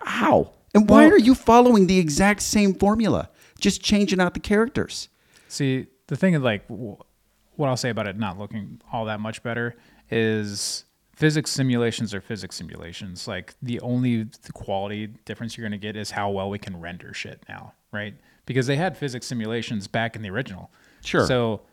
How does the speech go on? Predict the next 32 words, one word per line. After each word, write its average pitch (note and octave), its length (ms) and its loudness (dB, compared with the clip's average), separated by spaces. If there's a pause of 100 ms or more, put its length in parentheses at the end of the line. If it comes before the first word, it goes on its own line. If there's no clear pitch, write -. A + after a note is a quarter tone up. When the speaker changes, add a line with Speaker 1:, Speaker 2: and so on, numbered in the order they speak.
(160)
Speaker 2:
this C#3 140 -2
is C3+ 100 -4
just C3 200 0
another B2 320 -2 (320)
physics D#3+ 240 -2
simulation G#2+ 680 -4 (600)
of A#2+ 140 -4
a A2 40 -6
tornado, A2 640 -6 (420)
which - 220 -8
they G#2+ 120 -4
did C#3 360 -10
back A#2 280 -6
then, - 720 -8
but A#2 180 -4
now A#2+ 160 -2
they G#2+ 100 -2
can A#2+ 100 -4
just A2 160 -4
render G2+ 340 -8
more G2+ 180 -8
pixels G#2 500 -14
and G#2+ 80 -12
more G#2 220 -10
debris G2 520 -12
and G#2 160 -6
shit. - 360 -8 (380)
But C3 240 4
I'm C#3+ 140 -2
with D#3 220 -2
you. G2+ 100 -6
Like, G2 220 -8